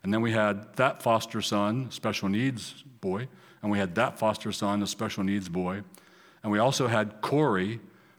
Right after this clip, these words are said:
whose family had blown up. Literally, his parents became crack addicts, lost their job, lost their home.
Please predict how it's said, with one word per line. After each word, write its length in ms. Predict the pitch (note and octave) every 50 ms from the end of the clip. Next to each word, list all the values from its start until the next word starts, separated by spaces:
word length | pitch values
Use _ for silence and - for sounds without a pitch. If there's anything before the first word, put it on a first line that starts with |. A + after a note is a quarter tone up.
| _ _ -
whose 380 | - B2 A#2+ A#2 A2+ G#2+ G#2 -
family 440 | - - - B2 C3 C3 C3+ B2+
had 180 | A2+ A2+ F#2+ F2
blown 240 | G#2 A2+ A2+ A2 A2
up. 220 | A#2 A2+ G#2+ - -
Literally, 280 | A2 A#2 A2+ A#2+ G#2
his 120 | A2 G#2+ G#2
parents 400 | - - - A#2+ A#2 A#2 A2+ -
became 340 | - G#2 - A2+ G#2+ G#2
crack 320 | G2+ - B2 A#2 A2 G#2 -
addicts, 380 | G#2 G2+ G2+ G#2 G#2+ - -
lost 220 | A2 A2 A2+ A2 -
their 100 | A2+ G2
job, 340 | F2 G#2+ G#2 G#2+ G#2+ G2+ G#2+
lost 220 | G#2+ G#2 G#2+ G#2+
their 140 | A2 A2 G#2
home. 320 | G2+ G#2+ G#2+ G#2+ G#2+ G#2